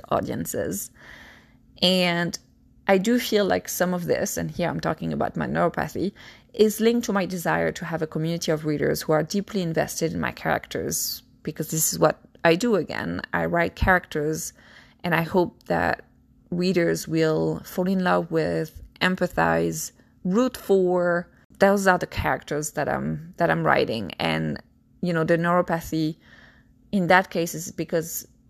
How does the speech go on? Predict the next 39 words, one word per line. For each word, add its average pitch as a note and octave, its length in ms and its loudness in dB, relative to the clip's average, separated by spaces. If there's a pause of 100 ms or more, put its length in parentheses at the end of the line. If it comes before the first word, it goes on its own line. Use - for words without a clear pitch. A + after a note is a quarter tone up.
for - 220 2
a E3 40 6
while D#3+ 320 4
I D#3+ 40 2
was D#3+ 280 -2
not A#2+ 340 -6
on D#3+ 120 -6
social E3 320 -6
media, F#3+ 380 2
I F3 40 2
was F3 200 -2
not F#3 240 -4
connecting E3+ 840 -2
as E3+ 200 -2
much E3+ 200 -2
as E3 140 -4
I - 20 2
wanted D#3+ 460 0
necessarily D#3+ 480 -4
to - 120 -12
connect - 520 -8
with D#3+ 340 2
readers, F#3 480 0
because D3+ 720 -4
at D3+ 120 -10
a C#3+ 60 -10
certain D#3+ 380 -6
time F3 200 -4
I E3+ 60 -2
couldn't. - 420 -2 (680)
And F3+ 280 0
I F3 80 0
feel G3+ 360 -2
like F#3+ 200 -2
having F#3+ 640 0 (220)
a F#3 80 -2
subscription E3+ 720 -4
like - 220 -8
that F#3 380 2